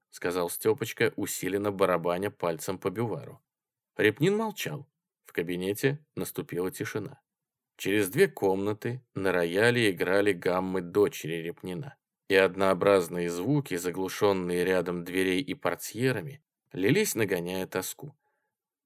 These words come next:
«Александр Николаевич», сказал Репнин,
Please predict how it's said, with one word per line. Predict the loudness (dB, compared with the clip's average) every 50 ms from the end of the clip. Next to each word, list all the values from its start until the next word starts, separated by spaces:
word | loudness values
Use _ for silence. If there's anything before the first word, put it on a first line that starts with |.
| _ _ _ _
«Александр | -2 0 0 0 -2 -4 -6 -2 0 0 0 0 0 0 0 0
Николаевич», | 0 -2 -2 2 2 4 4 4 2 0 -2 -4 -8 -14 -18 -20 -16 -16 -16 -16 -18 _ _ _
сказал | -20 -4 0 0 4 4 4 4 6
Репнин, | 4 2 0 -2 -4 -4 -2 -2 -2 -2 -6